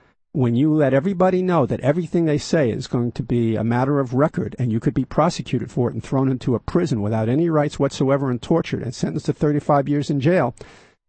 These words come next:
then you might not say anything. And that abridges your right to free speech. So little by little, they are ripping apart the Constitution, throwing it on the floor, and establishing a police state.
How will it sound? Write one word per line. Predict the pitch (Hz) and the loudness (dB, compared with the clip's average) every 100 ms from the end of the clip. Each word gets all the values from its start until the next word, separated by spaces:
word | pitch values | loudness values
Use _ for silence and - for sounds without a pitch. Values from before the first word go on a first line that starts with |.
| - | -2
then | 156 143 | 2 4
you | 135 | 2
might | 123 135 226 143 | 2 2 2 0
not | 131 160 | -2 -2
say | - - 190 196 | -2 2 4 4
anything. | 214 269 247 - 151 - - _ - | 0 -2 -4 -10 -12 -18 -20 _ -4
And | 113 98 | -2 2
that | 139 160 - | 4 4 4
abridges | 135 123 127 117 120 - | 0 2 0 2 0 0
your | 110 | 0
right | 107 107 | -2 -2
to | - | -6
free | - 127 | -6 -8
speech. | - - - - - _ _ _ _ | -8 -8 -8 -10 -20 _ _ _ _
So | - 123 | 0 2
little | 113 170 233 214 | 4 4 4 4
by | 185 180 | 2 4
little, | 135 131 131 | 4 2 0
they | 135 135 | 2 2
are | 127 113 | 2 2
ripping | 98 113 220 240 208 | 2 2 4 2 0
apart | - 156 147 | 2 2 2
the | 156 | 0
Constitution, | 143 135 143 120 131 - 135 - | -2 -2 -2 0 0 0 -2 -4
throwing | - 151 151 165 | -2 4 4 4
it | 156 147 | 2 2
on | 123 123 | 2 0
the | |
floor, | 113 - 110 107 127 - _ - | -2 -2 -2 -2 -6 -12 _ -4
and | 135 127 123 117 | 0 2 0 0
establishing | 151 - 139 131 120 - 120 - | -4 0 2 2 0 -4 -6 -4
a | - | -4
police | - - 135 131 - | -4 -2 0 -2 -4
state. | - - - 120 98 | -10 -10 -4 -2 -2